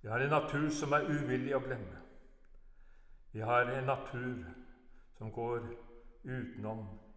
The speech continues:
et redelig oppgjør. Og dette får meg lenger og lenger inn i mørket, hvis ikke det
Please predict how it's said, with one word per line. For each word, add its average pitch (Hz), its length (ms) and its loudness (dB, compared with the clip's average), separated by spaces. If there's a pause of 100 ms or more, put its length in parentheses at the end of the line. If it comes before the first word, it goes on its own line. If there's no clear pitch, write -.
et 110 160 -12
redelig 101 640 -6 (180)
oppgjør. 101 400 -14 (1500)
Og - 100 -10
dette 139 300 2
får 135 160 6
meg 131 160 4
lenger 127 400 0
og 120 80 2
lenger 123 320 0
inn 120 160 -4
i 117 80 -6
mørket, 107 400 -6 (880)
hvis 113 300 -8
ikke 117 180 -6
det 120 160 0